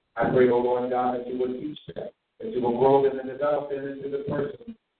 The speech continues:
that you have created them and called them to be.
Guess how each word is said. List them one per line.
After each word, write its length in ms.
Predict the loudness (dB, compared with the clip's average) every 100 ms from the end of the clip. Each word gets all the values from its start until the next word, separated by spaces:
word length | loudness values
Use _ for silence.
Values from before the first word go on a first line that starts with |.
| -16
that 120 | -10
you 100 | 0
have 180 | 0 2
created 520 | 0 0 0 0 0
them 200 | 0 -2 -6 _ _
and 120 | -14
called 460 | 0 4 4 2 -2
them 140 | -8 -10 _ _
to 180 | -8 -6
be. 200 | -4 -6